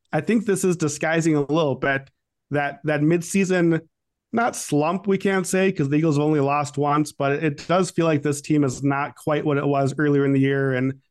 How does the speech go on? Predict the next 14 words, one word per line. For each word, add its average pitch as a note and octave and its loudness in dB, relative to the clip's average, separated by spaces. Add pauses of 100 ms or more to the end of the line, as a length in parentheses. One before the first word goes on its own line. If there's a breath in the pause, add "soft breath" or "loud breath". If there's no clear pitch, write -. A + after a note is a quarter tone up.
another D#3 2
injury D3+ 2
to, C#3 0 (140)
you D#3+ -4
know, B2+ -2
a B2 -4
safety. E3+ 0
They're C#3 0
unlike C#3+ 0
their C3 -2
sixth D#3 -4
safety C3+ 0
back C3 -2
there. C3+ -2